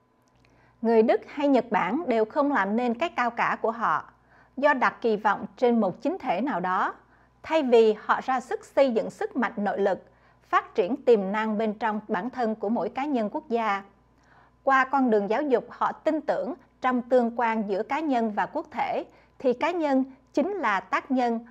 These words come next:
làm nên giá trị của quốc gia. Có một câu chuyện trong cuộc đại cải tổ Đức,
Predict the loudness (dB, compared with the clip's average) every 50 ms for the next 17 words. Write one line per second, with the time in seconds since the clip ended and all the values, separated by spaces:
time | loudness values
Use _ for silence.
0 | -20 _ -6 -4 -2 -2 -2 -2 -2 -2 -2 -2 0 -2 -2 -2 -2 -2 -2 -2
1 | -2 -4 -10 _ -6 -4 -4 -2 -4 -6 -8 -4 -2 0 0 0 -2 -4 -8 -14
2 | _ _ _ _ _ _ _ _ _ _ _ _ _ _ _ -4 -4 -2 0 0
3 | 0 0 2 2 2 2 2 0 0 0 0 -2 -8 -18 -12 _ -4 -2 -2 -2
4 | -2 -2 -2 -2 -2 -2 -2 -2 -2 -2 -2 -4 -2 -2 -2 -2 0 0 -2 -2